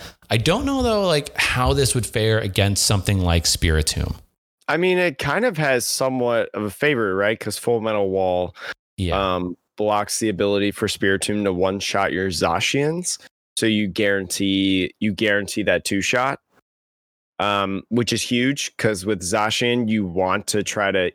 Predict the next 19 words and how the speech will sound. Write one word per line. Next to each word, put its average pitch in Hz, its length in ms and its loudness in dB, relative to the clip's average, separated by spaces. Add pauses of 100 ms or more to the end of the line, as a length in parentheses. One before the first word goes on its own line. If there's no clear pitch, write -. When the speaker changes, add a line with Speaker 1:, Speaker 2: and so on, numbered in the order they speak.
Speaker 2:
even 104 280 0
out 98 200 0
that 95 160 0
prize 92 280 0
trade 107 260 0
as 101 140 -4
much 98 200 0
as 101 100 -2
possible, 101 440 0
'cause 92 180 -6
you're 95 100 -2
not 98 200 0
playing 98 340 0
the 92 160 0
Jirachi 101 600 -2
or 135 80 2
anything 147 340 -2
like 156 200 -2
that. 165 240 0